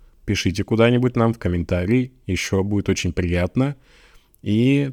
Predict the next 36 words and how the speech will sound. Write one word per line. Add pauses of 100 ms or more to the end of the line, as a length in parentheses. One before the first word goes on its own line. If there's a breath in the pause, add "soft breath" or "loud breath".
также
не
забывайте,
что (240)
Марквиз (240)
доступен
для
вас. (160)
У
нас
есть
социальные
сети, (400 soft breath)
у
нас
есть
YouTube-канал,
который
у
нас
недавно
удалили,
и
мы
заново
все
наполняем,
поэтому
и
подпишитесь
на
него. (380 soft breath)
Telegram,
ВКонтакте,
все
дела,